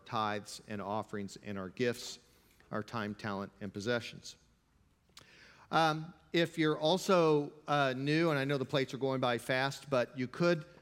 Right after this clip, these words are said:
tear off this thing if you're around and you haven't really been getting any info from us, and you like to, this thing just perfs in half,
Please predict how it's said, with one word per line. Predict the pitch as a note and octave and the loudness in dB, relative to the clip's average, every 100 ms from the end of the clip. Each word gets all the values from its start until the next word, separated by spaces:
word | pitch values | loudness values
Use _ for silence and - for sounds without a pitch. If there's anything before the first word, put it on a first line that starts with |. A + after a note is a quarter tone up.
| _ _ | _ _
tear | - D#3+ D#3+ D#3 | 0 2 4 6
off | D3 D3+ | 4 2
this | D3 - | -4 -2
thing | E3 D3+ D#3+ D3 | 0 0 0 -2
if | - | -2
you're | C3 B2+ | -2 0
around | C3 C#3 C#3+ C3 | 0 0 0 -2
and | |
you | B2+ | 0
haven't | C#3+ C#3 C3+ | 0 0 0
really | C#3 B2+ A2+ B2+ | 0 0 -4 -6
been | B2+ | -4
getting | D3 C#3+ | -2 -2
any | C#3+ B2 | -2 -2
info | C#3+ E3+ D#3+ | -2 0 0
from | E3+ F3+ | 2 2
us, | F#3+ - - - - | 2 -2 -12 -14 -6
and | C3 | -2
you | C3 | 2
like | C#3 D3+ | 2 0
to, | - E3 | 0 0
this | D3+ - | 0 -2
thing | C#3 | -4
just | B2 - | -4 -4
perfs | D3+ C#3+ - | -2 -2 -2
in | A#2 | -6
half, | A2+ C3+ F3 | -2 -2 -2